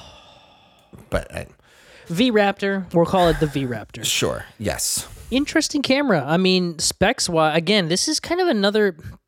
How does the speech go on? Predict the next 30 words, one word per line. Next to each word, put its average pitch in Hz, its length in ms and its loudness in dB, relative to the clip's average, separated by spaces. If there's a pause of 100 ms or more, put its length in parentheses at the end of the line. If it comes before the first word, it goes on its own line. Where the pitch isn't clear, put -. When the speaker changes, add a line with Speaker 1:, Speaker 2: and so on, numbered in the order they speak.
(440)
Speaker 2:
a 208 80 -6
lot 247 260 0
of 403 80 -2
people 247 480 -2
are, 135 140 -20 (240)
are 175 80 0
going 170 340 -2
for 170 180 -4
the 147 100 -4
specs - 640 -4
race 196 460 -4
right 196 180 0
now, 202 300 -2
where 175 160 -8
they're 156 140 2
like, 143 200 0
"Let's 165 320 0
do 220 160 -6
something 175 520 -4
that 147 240 -6
is 143 340 -8
really 151 340 -4
cool 151 320 -4
and 143 140 -6
nobody 135 300 -4
has," 170 320 0
Speaker 1:
Mm-hmm. 90 80 -4
Speaker 2:
which - 160 -8
is 127 280 -10
useful. 139 640 -4